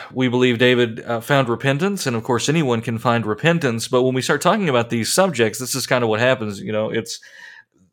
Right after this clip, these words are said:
we get into these, "Well, what ifs?" Like, so you're saying that if I commit this one sin that I'm automatically damned? Well, no, not necessarily. Um, but when you're talking about willful sin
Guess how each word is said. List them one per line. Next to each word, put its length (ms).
we 120
get 80
into 140
these, 200
"Well, 120
what 180
ifs?" 240
Like, 100
so 120
you're 160
saying 320
that 100
if 120
I 280
commit 240
this 180
one 200
sin 300
that 100
I'm 100
automatically 540
damned? 500
Well, 120
no, 280
not 200
necessarily. 1000
Um, 480
but 540
when 100
you're 120
talking 360
about 440
willful 680
sin 580